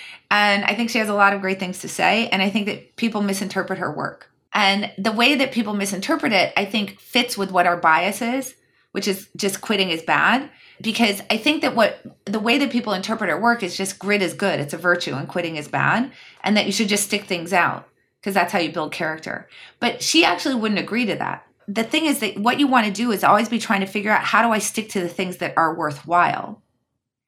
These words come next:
and not to stick to the things that aren't worthwhile. And this is independent of whether it's hard, right? So that's what you're talking about. Like, what happens when you butt up against those obstacles?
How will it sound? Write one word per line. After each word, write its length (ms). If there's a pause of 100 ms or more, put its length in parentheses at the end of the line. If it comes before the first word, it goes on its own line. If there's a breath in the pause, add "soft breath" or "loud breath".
(120)
and 220
not 260
to 140
stick 300
to 100
the 80
things 320
that 320
aren't 180
worthwhile. 560 (560 soft breath)
And 280
this 200
is 140
independent 680
of 120
whether 260
it's 160
hard, 420 (320)
right? 120
So 120
that's 180
what 120
you're 160
talking 340
about. 240
Like, 160
what 220
happens 360
when 80
you 80
butt 220
up 120
against 300
those 220
obstacles? 640